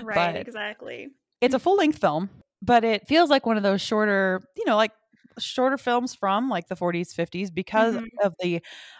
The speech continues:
Speaker 2: black and white nature, and it just, the way that they speak, it, uh, is actually dubbed, which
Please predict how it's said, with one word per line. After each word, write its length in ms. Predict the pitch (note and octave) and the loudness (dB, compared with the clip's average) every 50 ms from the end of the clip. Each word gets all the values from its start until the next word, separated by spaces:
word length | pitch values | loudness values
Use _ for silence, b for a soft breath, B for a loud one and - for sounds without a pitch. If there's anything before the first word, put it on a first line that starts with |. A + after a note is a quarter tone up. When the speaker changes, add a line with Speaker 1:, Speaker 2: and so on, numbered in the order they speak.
| B B | B B
Speaker 2:
black 400 | E3+ G3 F#3+ F#3+ F#3+ F#3+ - - | -6 0 4 4 4 4 2 -2
and 120 | F#3 F3+ | -4 0
white 280 | F3 F3 F3+ F#3 E3+ - | 2 4 4 2 0 -2
nature, 680 | D#3+ D#3+ D#3+ D#3+ E3 - - G#3 G3+ G3+ G#3 A3 A3+ - - | -6 -6 -6 -6 -6 -6 -4 -2 0 0 0 0 0 -2 -4
and 640 | E3 E3 D#3+ E3 E3 D#3+ D#3+ D#3+ D#3 D#3+ D#3 - - B B B B B B B B _ _ | -4 -4 -2 -2 0 -2 -2 -4 -6 -10 -14 -16 -20 B B B B B B B B _ _
it 240 | G3 F#3+ - - | -4 -4 -4 -6
just, 280 | - F#3+ F#3 F#3+ - - | -4 -4 -4 -4 -4 -4
the 80 | G3 F#3 | -2 0
way 180 | G3 G3 G#3 | 2 0 2
that 160 | G#3 A3+ A3 | 0 -2 -4
they 180 | - F3+ E3+ E3+ | -2 -4 -4 -4
speak, 600 | D#3 - - - - _ - F#3 F3+ G3 A3+ - | -4 -6 -8 -8 -10 _ -6 -4 -4 -4 -4 -4
it, 100 | - G3+ | -4 -2
uh, 160 | G3+ G3 G3 G3+ - - | 0 0 0 -2 -2 -4
is 100 | G#3+ G#3 | -2 0
actually 460 | A#3 C#4 C#4 - - A#3 A3 G3+ F#3+ | 0 0 0 0 -4 -2 -2 -2 -2
dubbed, 560 | E3 - _ E3+ D#3+ E3 F3+ G#3 A3 B3 - - | -6 -6 _ -2 0 0 0 -2 -4 -6 -14 -14
which 520 | - F#3 F3+ F3 F3+ - - - - - | -8 -4 -4 -4 -4 -4 -10 -12 -12 -12